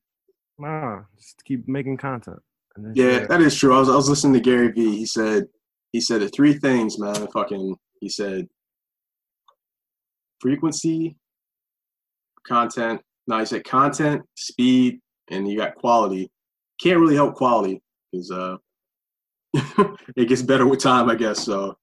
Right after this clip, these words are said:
Speaker 2: just keep
Speaker 1: No,
Speaker 2: putting
Speaker 1: when
Speaker 2: shit
Speaker 1: it
Speaker 2: out. So.
Speaker 1: Yeah, yeah, yeah, yeah.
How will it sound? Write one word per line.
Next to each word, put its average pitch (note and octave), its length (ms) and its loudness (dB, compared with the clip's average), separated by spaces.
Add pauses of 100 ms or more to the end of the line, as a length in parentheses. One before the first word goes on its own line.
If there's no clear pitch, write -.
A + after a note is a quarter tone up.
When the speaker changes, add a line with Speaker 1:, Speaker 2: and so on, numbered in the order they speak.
Speaker 2:
just - 120 -16
keep E3 80 -2
Speaker 1:
No, D#3 100 2
Speaker 2:
putting C#3+ 140 2
Speaker 1:
when D3 80 -4
Speaker 2:
shit G#2+ 120 -6
Speaker 1:
it G2+ 60 -4
Speaker 2:
out. - 180 -6
So. F2+ 240 -12 (720)
Speaker 1:
Yeah, C#3+ 400 -2
yeah, A#2+ 240 -6 (680)
yeah, A2 200 -12 (960)
yeah. A2 160 -16